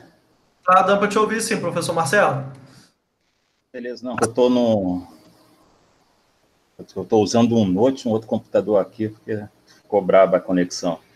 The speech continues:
Speaker 1: Ah, então, beleza, beleza, não, mas só tá bom. É até bom que você pode entrar aí pra poder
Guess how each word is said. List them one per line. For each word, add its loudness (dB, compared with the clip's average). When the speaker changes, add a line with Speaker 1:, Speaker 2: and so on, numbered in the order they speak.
Speaker 1:
Ah, -10
então, -4
beleza, 4
beleza, 4
não, 8
mas 4
só 2
tá 6
bom. 0
É 2
até 4
bom 2
que -4
você 4
pode 2
entrar 2
aí 2
pra 0
poder 0